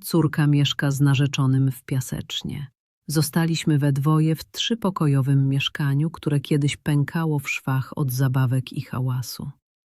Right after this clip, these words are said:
Nasze życie od lat było przewidywalne. Praca, zakupy, weekendowe porządki, wakacje nad morzem, czasem teatr, czasem kino.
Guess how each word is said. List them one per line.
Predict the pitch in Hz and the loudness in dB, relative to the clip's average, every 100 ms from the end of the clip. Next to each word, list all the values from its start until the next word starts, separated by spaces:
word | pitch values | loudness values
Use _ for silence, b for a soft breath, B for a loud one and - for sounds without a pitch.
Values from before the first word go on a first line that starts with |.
| _ | _
Nasze | 156 147 160 | 0 2 2
życie | 147 175 - | 2 0 -2
od | 156 143 | 0 2
lat | 147 143 | 2 2
było | 143 139 139 | 0 0 0
przewidywalne. | 135 151 139 135 135 131 127 127 131 139 b _ _ _ _ | 0 -2 0 0 2 2 0 -2 -4 -10 b _ _ _ _
Praca, | - 196 196 - 214 220 - | -2 0 -2 -4 -4 -4 -8
zakupy, | 170 139 143 - 143 - 143 139 b b b | -2 0 0 0 -4 -2 -2 -2 b b b
weekendowe | - 151 147 151 147 139 131 127 | 0 0 2 2 4 4 2 0
porządki, | 139 135 143 143 - - 165 180 | 0 2 2 0 -4 -10 -8 -6
wakacje | 180 135 127 135 - 131 | -2 -2 0 -2 -2 -2
nad | 123 127 | -2 0
morzem, | 135 139 139 143 139 B B B _ | 0 2 2 0 0 B B B _
czasem | - 220 - 143 | -6 -2 0 0
teatr, | 123 147 143 135 127 - - _ _ _ - | 0 0 0 0 -2 -6 -16 _ _ _ -6
czasem | 135 123 - | -4 -4 -6
kino. | 123 - 120 120 120 | -6 -8 -8 -8 -10